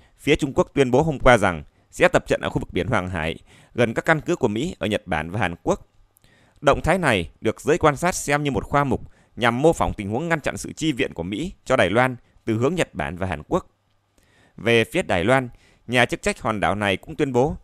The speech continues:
sẽ tổ chức tập trận pháo binh ở huyện Bính Đông vào thứ Ba và thứ Năm tuần này để kiểm tra khả năng sẵn sàng chiến đấu của quân đội. Cuộc tập trận này sẽ sử dụng bảy mươi tám khẩu pháo tự hành loại một trăm năm mươi lăm ly và sáu khẩu cối một trăm hai mươi ly thuộc Bộ Chỉ huy Pháo binh số bốn ba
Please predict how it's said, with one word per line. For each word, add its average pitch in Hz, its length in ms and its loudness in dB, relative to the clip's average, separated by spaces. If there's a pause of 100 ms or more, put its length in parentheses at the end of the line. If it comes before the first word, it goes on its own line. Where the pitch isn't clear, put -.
(120)
sẽ 127 160 0
tổ 117 160 2
chức - 200 -10
tập - 160 -2
trận - 180 -6
pháo 143 160 0
binh 151 240 -4
ở - 60 -4
huyện - 260 -2
Bính 156 180 -4
Đông 139 200 4 (260)
vào 95 180 2
thứ 151 180 -4
Ba 143 380 2
và - 120 -4
thứ 139 120 -6
Năm 135 220 -2
tuần 85 140 -4
này 85 260 -2 (360)
để 113 160 2
kiểm 104 260 -2
tra 160 120 2
khả 101 160 -2
năng 131 120 -2
sẵn 151 140 -8
sàng 95 260 -2
chiến 120 160 -6
đấu 131 140 2
của - 200 -6
quân 113 140 4
đội. - 220 0 (760)
Cuộc 131 180 2
tập - 160 0
trận 113 160 -6
này 101 360 2
sẽ 170 180 -2
sử 131 140 -2
dụng 110 180 -2
bảy 92 160 -2
mươi 123 100 -2
tám 143 200 2
khẩu 87 160 0
pháo 127 160 0
tự 101 140 -6
hành 92 220 -2
loại 87 140 -2
một - 120 -6
trăm 117 140 -6
năm 123 120 0
mươi 127 40 -2
lăm 123 100 -2
ly 120 280 2 (340)
và 113 180 4
sáu 160 180 4
khẩu 107 160 0
cối 131 160 0
một 147 120 -4
trăm 131 200 0
hai 131 160 0
mươi 123 100 0
ly 123 200 0 (380)
thuộc 135 200 0
Bộ 131 140 4
Chỉ 127 120 -4
huy 143 120 2
Pháo 151 160 2
binh 143 200 0
số 127 140 -6
bốn 143 200 2
ba 135 240 6